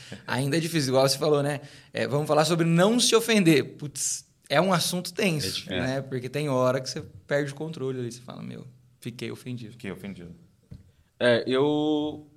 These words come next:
Speaker 3: tinha costume de ficar ofendido, só que não mostrar, fingir que tá tudo
Speaker 1: Hum.
Speaker 3: bem.
Speaker 2: Uhum.
Speaker 1: Você
Speaker 3: Né? Você
Speaker 1: era
Speaker 3: tá
Speaker 1: o,
Speaker 3: destruído
Speaker 1: como é que é que eles
Speaker 3: ali.
Speaker 1: chamam de...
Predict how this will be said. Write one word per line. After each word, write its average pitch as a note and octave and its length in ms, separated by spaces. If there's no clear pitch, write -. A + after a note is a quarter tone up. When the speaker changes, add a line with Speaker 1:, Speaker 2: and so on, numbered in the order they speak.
Speaker 3:
tinha D3 240
costume E3 520
de C#3+ 180
ficar C#3+ 340
ofendido, D#3+ 1080
só - 220
que C#3+ 100
não C#3 80
mostrar, C#3 720
fingir A#2+ 340
que B2+ 60
tá B2+ 100
tudo A#2+ 220
Speaker 1:
Hum. A#2 40
Speaker 3:
bem. D3 300
Speaker 2:
Uhum. C3+ 400
Speaker 1:
Você G2+ 120
Speaker 3:
Né? C#3+ 140
Você G#2 80
Speaker 1:
era G#2 160
Speaker 3:
tá D3 140
Speaker 1:
o, - 20
Speaker 3:
destruído D3+ 500
Speaker 1:
como C#3 120
é D3+ 80
que D3+ 40
é C#3+ 40
que D3+ 40
eles B2+ 140
Speaker 3:
ali. C#3 120
Speaker 1:
chamam G#2+ 300
de... F2 240